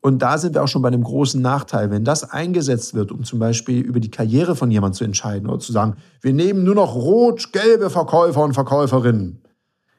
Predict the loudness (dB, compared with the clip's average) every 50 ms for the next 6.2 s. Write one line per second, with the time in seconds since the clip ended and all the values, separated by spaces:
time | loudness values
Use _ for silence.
0 | _ _ _ _ _ _ _ _ _ -6 -4 -4 -2 -2 -2 -4 -4 -4 -2 -2
1 | -2 0 -2 0 0 0 0 2 0 0 0 0 -2 -2 -2 -2 -4 -4 -6 -8
2 | -10 -8 -4 -2 -2 0 0 -2 -4 -8 -12 _ _ _ _ _ -4 -4 -2 -4
3 | -2 -2 0 0 2 2 0 0 0 0 -2 -2 -4 _ _ _ 0 0 2 2
4 | 2 2 2 2 2 2 2 0 -2 -4 -6 -8 -6 -6 -6 -6 -4 -4 -4 -2
5 | -2 -2 -2 -4 -6 -10 _ _ _ _ -14 -14 -6 0 2 4 4 4 4 2
6 | 0 0 -2 -6